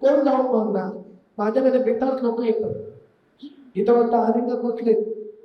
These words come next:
ते फुहारात बसले, त्यांना माहिती आहे. माझ्या घरी रोज सत्तर, ऐंशी लोक येतात. त्यातल्या की अगदी गरज असतात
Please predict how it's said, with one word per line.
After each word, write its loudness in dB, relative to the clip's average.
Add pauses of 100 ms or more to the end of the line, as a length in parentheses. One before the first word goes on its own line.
(160)
ते -2
फुहारात -2
बसले, -2
त्यांना -4
माहिती 0
आहे. -6 (1040)
माझ्या -2
घरी 0
रोज 2
सत्तर, -4
ऐंशी 0
लोक 0
येतात. -2 (1200)
त्यातल्या 0
की 0
अगदी -2
गरज 2
असतात -6